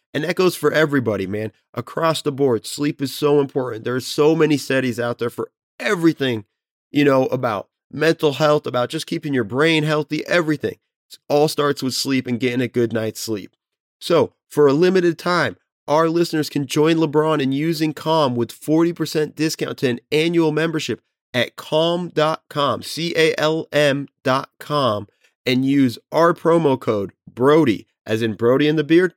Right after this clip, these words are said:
just put in Brody. Unlock content to help your focus, ease stress, and sleep better.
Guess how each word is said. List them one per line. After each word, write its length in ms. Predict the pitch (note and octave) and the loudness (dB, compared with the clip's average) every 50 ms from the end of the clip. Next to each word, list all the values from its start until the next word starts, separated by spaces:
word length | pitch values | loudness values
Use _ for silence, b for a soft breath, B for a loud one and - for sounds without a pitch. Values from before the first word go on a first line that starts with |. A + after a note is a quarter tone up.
| _ _ - | _ _ -8
just 240 | - C3+ C3 - | -4 -4 -4 -2
put 140 | _ D#3 D3+ | _ 0 2
in 120 | E3 E3 D#3 | 2 0 0
Brody. 500 | - E3+ F#3 F#3+ F3 D#3 C#3+ C3+ C3 - _ _ _ _ _ _ _ _ _ _ _ _ | -2 0 2 2 4 4 2 0 -2 -6 _ _ _ _ _ _ _ _ _ _ _ _
Unlock 420 | C#3 D3 E3 E3 E3 D#3+ E3 E3 - | 0 2 2 2 2 2 0 0 0
content 420 | - E3 E3 E3 D#3+ - D3 - - | -2 -4 -4 -4 -4 -6 -8 -6 -6
to 100 | B2 G#2+ | -6 -4
help 240 | C3 D3 D#3 D3 | -2 -2 0 0
your 80 | D#3 D3+ | -2 -4
focus, 520 | - - D3+ D3+ D3 C3+ - G2+ - - - _ - | -2 0 0 0 0 0 -4 -6 -8 -10 -14 _ -4
ease 240 | E3+ F3 E3+ D#3 - | -4 -2 -2 -2 -4
stress, 340 | - - D3+ D3 C3 B2 - | -4 -2 0 0 0 -2 -4
and 200 | - B2+ B2 B2 | -6 -6 -6 -6
sleep 440 | - - - - E3 E3 D#3+ - - | -8 -12 -4 -2 0 0 0 0 -2
better. 380 | C#3 C#3+ C3+ A#2 G2+ - - | 0 0 0 0 -4 -8 -12